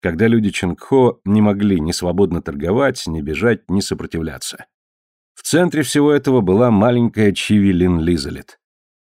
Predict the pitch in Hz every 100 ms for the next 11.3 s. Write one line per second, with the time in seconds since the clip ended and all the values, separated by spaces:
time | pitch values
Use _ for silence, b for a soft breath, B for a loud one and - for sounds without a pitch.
0 | - 85 85 - 139 131 123 98 80 98
1 | - - 123 120 117 - - 90 82 87
2 | 87 85 80 76 71 67 _ _ _ _
3 | _ _ - 127 127 120 123 127 95 113
4 | 120 127 92 95 87 95 87 82 80 78
5 | 82 - 80 76 76 - - _ _ _
6 | _ _ - 110 95 80 - - - -
7 | - - - 69 76 67 - - - _
8 | _ _ _ _ - 127 117 98 101 107
9 | 123 - - 90 90 104 85 87 82 123
10 | 117 - 87 80 90 - 82 78 82 73
11 | 67 -